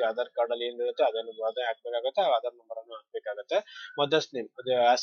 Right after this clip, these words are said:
per the ಆಧಾರ್, ಆ, ಆಧಾರ್, ಆ, ಮ-, ಅದ್ ಮದರ್ ಅವ್ರ ಆಧಾರ್ ನಂಬರ್ ಅಲ್ಲಿ ಆ ಏ-, ಏನ್ ಹೆಸರು ಇರುತ್ತೆ ಆ ಹೆಸರನ್ನ ಹಾಕ್ಬಿಟ್ಟು ಆಧಾರ್ ನಂಬರ್ ಅನ್ನ ಹಾಕ್ಬೇಕಾಗತ್ತೆ. ಎಂಪ್ಲಾಯ್ ಸ್ಟೇಟಸ್ ನೀವೇನಾದ್ರು ವರ್ಕ್ ಮಾಡ್ತಾ ಇದ್ರೆ ಇಲ್ಲಿ ಸೆಲ್ಫ್ ಎಂಪ್ಲಾಯ್ಡ್, ಸ್ಯಾಲರಿಡ್, ರೆಗ್ಯುಲರ್ ವೇಜಸ್,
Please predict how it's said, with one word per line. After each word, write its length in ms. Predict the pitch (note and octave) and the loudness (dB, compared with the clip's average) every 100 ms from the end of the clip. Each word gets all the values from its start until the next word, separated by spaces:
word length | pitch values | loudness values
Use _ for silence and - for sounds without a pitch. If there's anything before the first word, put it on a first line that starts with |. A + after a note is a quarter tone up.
| - | 0
per 80 | C#3+ | 2
the 100 | C3+ | 4
ಆಧಾರ್, 260 | A2+ A#2+ A#2+ A2+ B2 | 2 0 -4 -4 0
ಆ, 260 | A#2+ A#2+ | 0 0
ಆಧಾರ್, 260 | A#2+ A2+ - _ _ _ - B2 | -2 -6 -10 _ _ _ -6 0
ಆ, 320 | A#2+ A#2+ A#2+ | 4 4 2
ಮ-, 240 | A#2+ G#2+ C3 | 0 0 2
ಅದ್ 140 | D3+ D#3 D3 | 2 0 -2
ಮದರ್ 240 | D3 F3 | 2 4
ಅವ್ರ 160 | E3 D3 | 6 6
ಆಧಾರ್ 280 | C3+ C#3+ C#3 | 6 4 0
ನಂಬರ್ 260 | C3+ C3 | 0 -2
ಅಲ್ಲಿ 160 | B2+ B2 | 0 4
ಆ 180 | A#2+ A#2+ | 4 4
ಏ-, 340 | B2+ B2 B2+ | 2 0 0
ಏನ್ 100 | C#3 | 0
ಹೆಸರು 240 | B2 C3+ | -2 0
ಇರುತ್ತೆ 200 | B2+ B2+ | 0 0
ಆ 20 | A#2+ | 0
ಹೆಸರನ್ನ 460 | A#2 A2+ B2+ B2 | 0 -4 -6 -6
ಹಾಕ್ಬಿಟ್ಟು 340 | A#2+ A2+ B2+ C3+ | -4 -6 -4 -2
ಆಧಾರ್ 220 | A2 A2+ | -2 -4
ನಂಬರ್ 200 | A2 A2+ | -8 -10
ಅನ್ನ 120 | A2 | -10
ಹಾಕ್ಬೇಕಾಗತ್ತೆ. 560 | G#2+ - G#3 - - G3 - - - C#3 | -10 -10 -8 -10 -4 -4 -4 -18 -6 -4
ಎಂಪ್ಲಾಯ್ 300 | E3 F#3 F3+ | 0 2 2
ಸ್ಟೇಟಸ್ 380 | - C3+ B2 B2 | 2 -2 -2 -2
ನೀವೇನಾದ್ರು 360 | B2 B2 B2 | -4 -2 0
ವರ್ಕ್ 200 | A#2+ A#2+ | 0 0
ಮಾಡ್ತಾ 260 | B2+ A#2+ A#2+ | -4 -2 -2
ಇದ್ರೆ 240 | A#2 A#2+ | -2 0
ಇಲ್ಲಿ 140 | A#2+ B2 | 0 0
ಸೆಲ್ಫ್ 260 | A#2+ A#2 A#2 | -6 -6 -8
ಎಂಪ್ಲಾಯ್ಡ್, 460 | A#2 A#2+ A2+ A#2+ | -2 0 0 -2
ಸ್ಯಾಲರಿಡ್, 640 | - A2+ A#2 A#2+ A#2 A#2+ | -2 -2 0 -2 -2 -2
ರೆಗ್ಯುಲರ್ 400 | A2 A2 A#2 A#2 | -4 -6 -6 -4
ವೇಜಸ್, 420 | A2+ A2+ A#2+ A#2+ | -2 -4 -4 -6